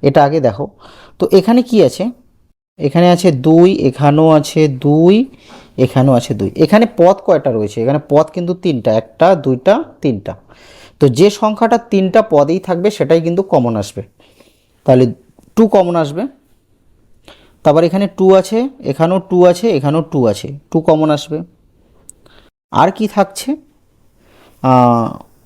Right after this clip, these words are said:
এখানে ওয়াই আছে, আহ, এক্স আছে, এখানেও এক্স আছে,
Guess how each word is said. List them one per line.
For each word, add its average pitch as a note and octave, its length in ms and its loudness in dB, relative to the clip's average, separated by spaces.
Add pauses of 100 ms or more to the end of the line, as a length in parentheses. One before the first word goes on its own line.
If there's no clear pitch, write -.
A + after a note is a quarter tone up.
(180)
এখানে E3 400 2 (380)
ওয়াই D3 200 4 (100)
আছে, - 160 -14
আহ, B2+ 220 -4 (100)
এক্স F3 140 -4 (120)
আছে, - 180 -8 (1300)
এখানেও D#3+ 260 0 (160)
এক্স C#3+ 140 -6 (100)
আছে, - 180 -10